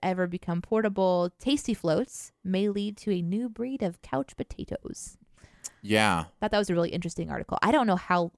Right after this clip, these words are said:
Speaker 1: I mean, I don't know how all this is gonna work, but at the, uh, article, if you wanted to search for this, is Tasty Floats, a contactless food delivery system, and you can search for that on YouTube. There's a video.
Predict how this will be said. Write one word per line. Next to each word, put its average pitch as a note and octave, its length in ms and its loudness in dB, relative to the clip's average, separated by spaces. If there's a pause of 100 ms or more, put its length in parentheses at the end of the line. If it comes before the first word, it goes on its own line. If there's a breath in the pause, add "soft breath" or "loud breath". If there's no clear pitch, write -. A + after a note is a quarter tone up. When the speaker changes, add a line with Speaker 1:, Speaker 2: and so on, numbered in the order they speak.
(120)
Speaker 1:
I A3 60 0
mean, F3 280 0 (380)
I - 20 -2
don't G3 120 0
know F#3 60 2
how F3 220 2
all E3 100 2
this E3+ 100 0
is - 60 -12
gonna F3 120 0
work, E3+ 120 0
but - 200 6
at C4+ 260 6
the, D#4+ 240 6 (720)
uh, A3+ 260 4
article, G3+ 640 4
if - 140 -6
you G#3 60 2
wanted G#3 160 2
to F#3+ 60 -6
search - 300 -4
for F3+ 120 0
this, F3 420 0 (220)
is F#3 400 0 (380)
Tasty F4 360 2
Floats, - 480 -8 (160)
a G3+ 100 -2
contactless D4 1040 -2
food C#4+ 220 4
delivery A3+ 440 2
system, E3+ 460 -4
and F#3+ 120 0
you F#3+ 60 0
can G3+ 140 0
search A3 200 -4
for - 80 -4
that G3 80 4
on F3 100 -2
YouTube. F3 380 -2
There's D#3+ 180 0
a D3+ 40 -8
video. - 420 -4